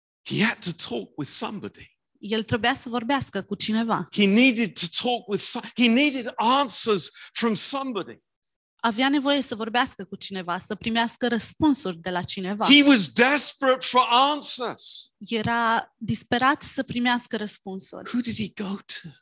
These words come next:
Speaker 2: Și la cine a mers el?
Speaker 1: He went to a witch.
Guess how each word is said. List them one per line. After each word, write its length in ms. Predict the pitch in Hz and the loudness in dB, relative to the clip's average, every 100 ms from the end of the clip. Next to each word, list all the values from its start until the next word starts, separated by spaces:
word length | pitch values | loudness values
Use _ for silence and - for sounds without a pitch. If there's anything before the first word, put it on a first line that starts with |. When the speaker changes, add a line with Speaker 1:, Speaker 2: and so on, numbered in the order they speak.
| _ _ _ _ | _ _ _ _
Speaker 2:
Și 200 | - - | -4 0
la 120 | 226 | 2
cine 320 | 226 - 262 233 | 2 4 4 4
a 60 | |
mers 360 | 185 170 175 - | 2 -2 -6 -6
el? 320 | 165 - 196 - | -6 -6 -8 -2
Speaker 1:
He 220 | 240 226 175 | 2 2 2
went 340 | 214 233 226 - - - | 0 0 -2 0 0 0
to 160 | 208 - | -2 -4
a 440 | 165 202 208 - - | -2 0 0 -2 -10
witch. 880 | 104 131 208 175 - - - - | -10 -4 -4 -4 -8 -6 -4 -6